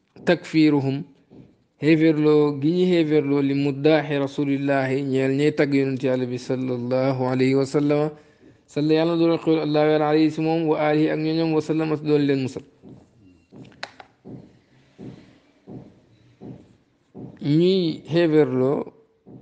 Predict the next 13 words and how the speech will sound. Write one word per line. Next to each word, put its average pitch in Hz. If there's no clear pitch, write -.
ñooy 156
tagg 151
Yonent 143
bi, 127
ñooy 135
Wahabi 117
yi. -
Ñoom 170
la 165
tuddee 156
laa 151
yafqahuuna, 135
dégguñ. 117